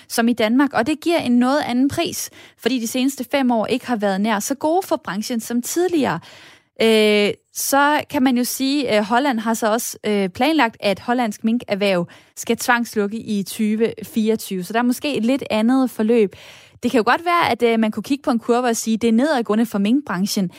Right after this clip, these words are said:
Men alligevel har vi jo, øhm, kan man sige, haft, øh, ret stor succes, altså, øh, med, øh, med mink, øh, drift, og der er hvert år, øh, blevet puttet nogle, øh, milliarder i, i statskassen, arbejdspladser og så videre. Altså minkskind,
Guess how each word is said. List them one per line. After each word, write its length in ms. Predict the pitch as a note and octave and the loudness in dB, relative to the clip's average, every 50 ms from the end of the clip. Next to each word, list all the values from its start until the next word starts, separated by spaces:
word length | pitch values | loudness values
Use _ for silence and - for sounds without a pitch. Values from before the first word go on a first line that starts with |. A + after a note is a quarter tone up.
| - - - - - | -20 -20 -20 -18 -2
Men 280 | - G#3 A3+ A#3 A3+ - _ _ _ _ _ - | 2 2 2 2 2 -2 _ _ _ _ _ 0
alligevel 580 | A3 G#3+ A3 C4 D#4+ F#4+ D#4 D#4+ D4 C#4+ B3+ - _ _ | 2 2 4 2 2 2 2 0 -2 -2 -2 -6 _ _
har 380 | - - - A#3 B3 C#4 G#3+ - - | -12 -2 0 2 4 4 2 0 -4
vi 120 | G3 A3+ G3+ | -6 -4 -2
jo, 240 | G3 F#3+ F#3+ G3 - - | -2 -2 -4 -6 -2 0
øhm, 540 | G#3+ G#3 G3+ F#3+ F#3+ F#3+ F#3+ F#3 F3+ E3 - _ - _ _ - | 2 2 2 2 0 -4 -4 -6 -8 -10 -12 _ -20 _ _ -4
kan 80 | B3 G#3+ | -2 -2
man 60 | G#3 | -2
sige, 200 | - - A#3 G3+ | 0 -2 -2 -2
haft, 480 | G3 - G#3+ A#3 C#4+ - - - - - _ _ - | 0 0 0 0 0 -2 -18 -18 -20 -20 _ _ -4
øh, 40 | A3 G#3 G3 F#3 E3+ G3 | -2 -2 -2 -2 -4 -4
ret 100 | - - | -6 -6
stor 340 | - - - - F#4 F4 D4+ | -8 -8 -4 -2 0 0 0
succes, 600 | C#4+ - - B3+ A3+ - - - D4+ E4+ D#4+ _ _ _ - | -2 -2 -6 -6 -6 -6 -4 -4 -4 -4 -4 _ _ _ 0
altså, 300 | A3 G#3 F#3 - - A3 | 0 0 0 0 0 2
øh, 580 | G#3 G3 - - G#3+ G#3 G3+ G3 G3 F#3+ F#3 F#3 | 0 0 0 0 0 0 0 0 0 0 0 0
med, 400 | G3 G#3 A3+ B3+ C4+ B3 A3+ A3 | 0 2 2 2 2 0 0 0
øh, 60 | G#3 | 0
med 140 | G#3 A3 A3+ | 0 2 2
mink, 260 | A3+ A#3 B3 D4 - - - - - - - - - - _ _ | 2 2 2 0 -2 -4 -16 -18 -20 -20 -20 -20 -20 -20 _ _
øh, 220 | G#3+ A3 G#3 G3+ F#3+ | 2 2 2 2 0
drift, 440 | - G3+ G3 A#3+ A#3+ - - _ - | 0 0 0 0 0 -4 -10 _ 0
og 160 | - A3 G#3 | 0 2 2
der 60 | G#3+ | 2
er 160 | G3+ G3+ G3+ | 0 0 0
hvert 320 | F#3+ A3 C4 C#4+ C4 A#3 G#3+ | 0 0 2 2 2 2 2
år, 260 | A3 B3 C4 A#3+ A3 G3 | 2 4 4 4 4 2
øh, 360 | - - G3 F#3+ F#3 F#3 F3 | 0 -2 -2 -2 -2 -4 -4
blevet 480 | - G3 G3 F#3+ F#3+ F#3+ F#3 F#3 F3 - | -2 -2 0 0 2 2 0 0 -2 -2
puttet 220 | - G#3+ G3+ G3+ | 0 0 2 2
nogle, 280 | G3+ G3+ G3 G3 F#3+ F#3+ | 2 0 0 0 0 0
øh, 60 | F#3+ | 0
milliarder 520 | F#3 F#3 G3 G3+ A3+ B3+ C4+ B3+ A#3 A3+ | 0 0 2 2 2 2 2 2 0 -2
i, 240 | F#3+ C3+ G3+ G3 D#3+ | -4 -4 -6 -6 -6
i 40 | F#3+ | -6
statskassen, 760 | - - C4 C#4 D4 B3 - - B3 G#3+ A3+ A3 - A3+ A3 - - - _ _ - | -2 -2 0 0 0 -2 -2 -2 0 0 0 0 -2 -4 -4 -6 -20 -20 _ _ -2
arbejdspladser 880 | G3 G3 G#3+ - C4 B3 B3 - - - A#3+ A3 G#3 G#3 G#3 - A#3+ | 0 0 2 2 0 0 -2 -4 -6 -4 -2 -2 -2 -2 -2 -2 -2
og 220 | A3+ - - G#3 G#3 | 0 0 0 -2 -2
så 160 | - - G#3 | -2 -4 -4
videre. 500 | F#3+ G3 G#3 G#3+ A3+ B3+ B3+ B3+ - - | -2 -2 -2 0 2 2 0 0 0 -2
Altså 220 | G3+ G3 - A3 | -4 -4 -2 -2
minkskind, 560 | G#3 G#3 G#3 B3+ C#4 - - - C#4 B3 A3 | 0 0 2 2 0 0 -2 -2 -2 -2 -2